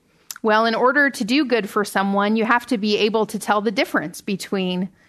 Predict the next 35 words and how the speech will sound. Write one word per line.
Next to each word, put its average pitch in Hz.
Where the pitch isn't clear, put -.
what 185
is 180
good 175
and 175
what 160
is 185
evil, 196
what 185
is 180
right 175
and 180
what 160
is 165
wrong. 240
Verse 208
nine 214
goes 214
on 214
to 220
say, 202
"Abhor 233
what 180
is 180
evil," 165
or 170
hate 254
what 190
is 170
evil, 185
"and 214
cling 240
to 220
what 180
is 185
good." 202